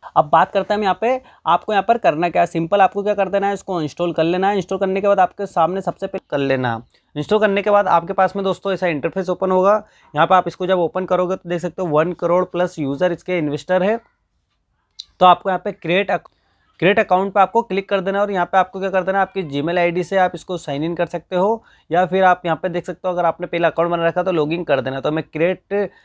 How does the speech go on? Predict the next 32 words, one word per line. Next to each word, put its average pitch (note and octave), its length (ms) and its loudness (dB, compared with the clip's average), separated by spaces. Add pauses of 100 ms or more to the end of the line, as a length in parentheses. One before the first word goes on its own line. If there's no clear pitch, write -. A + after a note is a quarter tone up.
(120)
Gmail F3+ 280 2
आईडी F3 260 2
पर F#3+ 220 2
कर D#3 180 -2
देता D3+ 220 0
हूँ E3 80 -4
क्लिक, D3 260 -6 (380)
Google F#3 220 0
अकाउंट F#3 300 -4
से G3 140 -6
मैं G#3 140 -4
क्रिएट D#3+ 260 -2
कर C3+ 160 -6
देता B2 220 -8
हूँ। B2+ 80 -6
उसके F#3+ 200 -6
बाद F#3+ 180 4
में G3+ 80 2
आपको F#3+ 200 -2
यहाँ F#3+ 120 -2
पे F#3+ 100 -6
से G3+ 140 -6
वो F#3+ 280 0 (120)
Gmail D#3+ 280 -2
आईडी F#3 240 0
सिलेक्ट E3+ 280 -6
कर F#3+ 80 -4
लेना F3+ 200 -2
है G3+ 80 -2
जिससे F3 260 -4
आपको F3 240 -2
इसको A3 380 -6